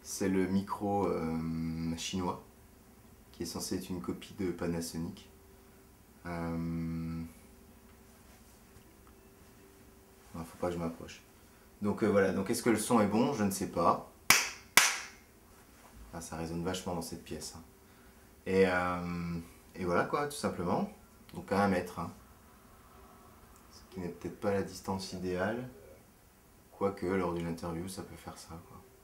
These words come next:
Donc là, je suis plutôt à deux mètres. C'est le test micro, euh, euh, micro chinois, à deux mètres, avec la télé toujours qui tourne à côté.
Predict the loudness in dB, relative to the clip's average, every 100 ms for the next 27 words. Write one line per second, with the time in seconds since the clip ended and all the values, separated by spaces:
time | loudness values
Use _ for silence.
0 | -20 -20 -20 -20 -20 -20 -14 -12 -10 -2
1 | 0 0 -6 -10 -12 -2 2 2 0 0
2 | 2 4 2 0 -12 -18 -18 -18 -16 -18
3 | -20 -20 -20 -20 -20 -16 -6 0 0 0
4 | -2 0 2 2 0 0 0 2 2 0
5 | -4 -8 -8 -10 -12 -14 -20 -20 -20 -20
6 | -20 -20 -20 -20 -20 -20 -20 -20 -20 -20
7 | -20 -18 -8 -4 -2 -4 -6 -6 -8 -6
8 | -4 -4 -8 -18 -20 -20 -20 -20 -20 -20
9 | -12 -8 0 2 4 2 -4 -16 -20 -20
10 | -20 -20 0 4 4 4 2 4 4 2
11 | 0 -2 -2 -8 -4 -4 -4 -8 -8 -8